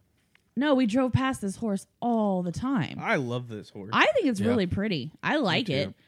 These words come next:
Speaker 1: It is kinda creepy, especially at night, 'cause the eyes, you know, glow bright red,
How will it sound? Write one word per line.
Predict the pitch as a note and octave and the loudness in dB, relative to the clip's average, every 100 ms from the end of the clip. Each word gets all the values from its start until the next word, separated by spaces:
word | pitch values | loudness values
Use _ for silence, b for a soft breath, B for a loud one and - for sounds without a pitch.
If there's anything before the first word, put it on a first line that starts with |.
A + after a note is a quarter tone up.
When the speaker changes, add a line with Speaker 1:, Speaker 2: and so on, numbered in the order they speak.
| b b b - | b b b 0
Speaker 1:
It | G#3+ | 6
is | A#3+ B3+ | 6 4
kinda | C#4+ A#3+ | 2 0
creepy, | A3 A#3 G#3+ | 0 -2 -2
especially | A3+ C4 B3 G#3+ | 0 0 2 2
at | |
night, | F#3 F#3+ A#3 - | 2 2 0 0
'cause | F#3 | -4
the | E3+ | -2
eyes, | D#3 E3 E3+ F3 | 0 0 0 -2
you | |
know, | E3 D#3 D#3+ | -2 0 -2
glow | - E3+ E3 | 0 4 4
bright | D#3+ E3 D#3+ B2+ | 4 2 0 0
red, | D3+ D#3+ G3+ | 0 0 -2